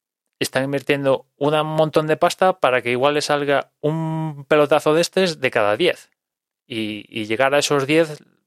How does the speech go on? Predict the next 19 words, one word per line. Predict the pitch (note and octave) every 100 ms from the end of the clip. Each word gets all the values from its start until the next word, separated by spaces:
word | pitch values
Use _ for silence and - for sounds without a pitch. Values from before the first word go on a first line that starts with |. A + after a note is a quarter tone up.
| _ _ _
les, | A#2+ B2 _ _ A2+ - G#2
les | A2
supone | - A2+ B2+ C3
un | C#3
coste | C#3 C#3+ C#3+ - C#3
en, | C#3 C3+ C3+ C3+ C3 B2 _ - - _ _
en | C3
producir | A#2 C#3 C3 C#3+
ese | C#3
contenido | C#3 C3+ C#3 D3+ E3
de, | D#3+ D3+ G#2+
de | G#2+
la | G2
leche, | A2 - - G#2+
¿no? | C#3+ -
En | F#2+
cambio, | A2 G#2+ A2
el | A2
resto | C3+ D#3 - F3